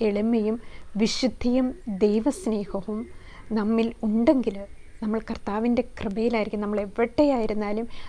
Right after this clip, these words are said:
ആ ഈശോയുടെ കൃപ നമ്മളോടുകൂടി ഉണ്ടായിരിക്കും. റോമാക്കാർക്ക് എഴുതിയ ലേഖനം നാലാം അധ്യായത്തിൽ ആ അബ്രഹത്തിൻ്റെ വിശ്വാസത്തെക്കുറിച്ചും നീതിയുടെ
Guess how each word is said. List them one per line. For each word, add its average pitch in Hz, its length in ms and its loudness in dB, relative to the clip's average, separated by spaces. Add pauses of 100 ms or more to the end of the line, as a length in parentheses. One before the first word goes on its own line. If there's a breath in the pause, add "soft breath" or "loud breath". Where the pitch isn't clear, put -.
(100)
ആ 214 100 -2
ഈശോയുടെ 226 920 0 (260)
കൃപ 208 240 0 (240)
നമ്മളോടുകൂടി 208 680 -2
ഉണ്ടായിരിക്കും. 220 640 0 (480)
റോമാക്കാർക്ക് 240 520 4
എഴുതിയ 226 180 4
ലേഖനം 226 420 2
നാലാം 214 420 2
അധ്യായത്തിൽ 208 600 -2 (500 soft breath)
ആ 220 140 -2 (120)
അബ്രഹത്തിൻ്റെ 226 600 2
വിശ്വാസത്തെക്കുറിച്ചും 220 1200 -2 (720 soft breath)
നീതിയുടെ 233 760 6